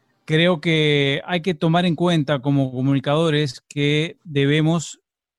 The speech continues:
diferenciar el frente del fondo o diferenciar la fachada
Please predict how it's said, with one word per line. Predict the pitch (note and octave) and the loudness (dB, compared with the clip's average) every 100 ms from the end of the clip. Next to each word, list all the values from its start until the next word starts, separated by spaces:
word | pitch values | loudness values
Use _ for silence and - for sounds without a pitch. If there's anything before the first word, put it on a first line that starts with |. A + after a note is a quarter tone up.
| _ _ _ | _ _ _
diferenciar | D#3 D#3 D3 C#3 C3 - D#3+ D#3+ E3 | -4 -2 0 0 0 -2 0 0 -2
el | - D3 | -6 -8
frente | - D#3 D3 C#3 - D3+ D#3+ _ | -2 0 2 0 -2 -4 -4 _
del | C#3+ C3+ | -4 -4
fondo | B2 F#3+ C#3+ B2 A#2+ G#2 _ _ _ | -2 0 0 0 -4 -12 _ _ _
o | E3 D3+ D#3+ D#3 - _ _ | -4 0 0 -2 -8 _ _
diferenciar | - C#3 C#3+ C3 D#3 D#3 | -6 -2 0 -2 -2 -2
la | C#3+ | -2
fachada | C#3 C3 - D#3 C#3+ C#3 C#3+ | -2 -4 0 2 2 2 0